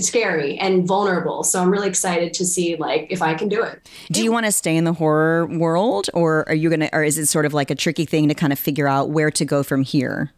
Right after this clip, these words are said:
Speaker 1: I wouldn't mind. I, I think when I speak to my reps about it, they, I, I think they just want me to do as many things as possible, which I understand. And I would love to broaden my horizons as much as possible, but I love horror. I think horror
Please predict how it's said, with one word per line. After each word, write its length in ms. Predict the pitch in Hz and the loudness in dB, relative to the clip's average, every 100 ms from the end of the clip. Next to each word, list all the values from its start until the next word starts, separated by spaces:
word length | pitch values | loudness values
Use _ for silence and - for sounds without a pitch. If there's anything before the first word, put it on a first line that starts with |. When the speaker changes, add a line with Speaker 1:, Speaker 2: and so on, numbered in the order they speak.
| _ _ _ _ _ - | _ _ _ _ _ -4
Speaker 1:
I 100 | 269 | 0
wouldn't 320 | 370 494 427 220 | 0 0 0 2
mind. 520 | 196 247 294 254 - - - | 2 2 2 2 2 0 0
I, 300 | 220 - 302 | 0 2 0
I 60 | |
think 440 | 311 392 440 - - 202 240 | 2 4 4 2 -4 0 2
when 140 | 277 | 2
I 80 | 269 | 0
speak 300 | 277 370 359 | 0 0 2
to 100 | 453 | 2
my 100 | 285 | 2
reps 300 | 180 190 - | 0 0 -2
about 300 | 196 175 175 | 0 0 2
it, 340 | 175 170 180 | 0 -2 -4
they, 540 | - 202 208 208 196 - | 0 2 4 4 2 0
I, 140 | 214 240 | 0 0
I 40 | |
think 220 | 240 302 | 2 2
they 80 | 220 | 2
just 200 | 208 185 | 0 -2
want 140 | 190 185 | -2 0
me 60 | |
to 100 | 185 | 0
do 440 | 175 175 170 170 165 | 0 -2 -2 -2 -2
as 160 | - | 0
many 380 | 185 175 180 175 | 2 2 -2 -4
things 300 | 170 185 180 | -4 0 0
as 100 | 170 | -2
possible, 500 | - - - 214 233 | -2 -4 -2 0 2
which 160 | 190 185 | 2 0
I 60 | |
understand. 680 | - 180 175 - 160 160 202 | 0 0 0 -2 -2 -2 -2
And 100 | 180 | -2
I 140 | 147 180 | -2 -2
would 160 | 185 | -2
love 360 | 180 170 170 180 - | 0 0 -2 -4 -2
to 540 | 196 175 170 170 156 160 - _ - | 0 0 0 -2 -4 -14 -20 _ -2
broaden 400 | 180 180 185 180 | 2 2 4 2
my 100 | 170 | 2
horizons 540 | 180 160 160 214 226 | 0 0 0 -2 -2
as 100 | 240 | -2
much 140 | 240 240 | -2 -2
as 80 | |
possible, 460 | - - - 269 240 | -2 -2 0 -2 0
but 200 | 208 185 - - - - | -2 -4 -10 -20 -8 0
I 380 | 202 226 226 190 | 2 4 4 2
love 380 | 170 151 165 185 | 2 0 0 -2
horror. 500 | 233 233 247 262 - | 0 0 0 -2 -2
I 80 | - | -2
think 340 | - 349 415 | -2 0 0
horror 680 | - - 233 220 240 269 | 0 0 0 2 0 -2